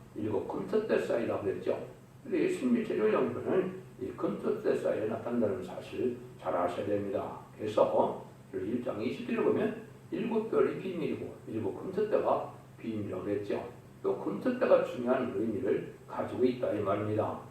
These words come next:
그래서 금폛대는 이제 계시록 십일 장 사 절에 보시면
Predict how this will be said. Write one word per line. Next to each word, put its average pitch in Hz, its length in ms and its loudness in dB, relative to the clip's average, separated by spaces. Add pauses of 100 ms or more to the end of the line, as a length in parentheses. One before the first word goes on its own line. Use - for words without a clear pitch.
그래서 - 600 2 (300)
금폛대는 110 680 4
이제 110 440 4 (280)
계시록 98 200 0
십일 - 360 -4
장 - 240 4 (180)
사 - 180 2
절에 - 240 2
보시면 - 640 -2